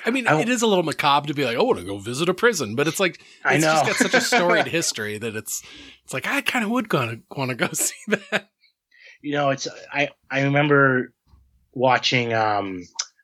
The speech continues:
Speaker 2: Supernatural, and they were doing, I think they did a episode in a prison, and I'm like, "Man, it always reminds me of Alcatraz," and I'm not sure if it was Alcatraz or if it was something else, but I've always wanted to go there and see the history about it and how f-, screwed up the history is, because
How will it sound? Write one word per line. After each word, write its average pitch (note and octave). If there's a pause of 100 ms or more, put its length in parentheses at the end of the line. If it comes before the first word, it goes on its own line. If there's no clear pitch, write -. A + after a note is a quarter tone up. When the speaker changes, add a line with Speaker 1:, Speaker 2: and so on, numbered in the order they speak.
Speaker 2:
Supernatural, B2
and G#2
they A2
were G#2+
doing, A#2
I -
think C#3
they A#2+
did A#2
a A2 (560)
episode A#2
in A2
a G2+
prison, G#2+
and G2+
I'm G2
like, G2 (500)
"Man, B2+
it -
always D3+
reminds C3
me G#2+
of G#2+
Alcatraz," G2+
and G2
I'm G2+
not C3
sure D3+
if C3
it A#2
was A2
Alcatraz B2
or A2+
if G2+
it G#2
was F#2+
something G2+
else, A2
but - (320)
I've A2
always C3+
wanted B2
to -
go G#2+
there E2+
and E2+
see -
the G2
history F#2+
about F2
it D#2+
and D#2+ (240)
how G2
f-, - (100)
screwed B2+
up A#2+
the G2
history F2+
is, F2+
because F2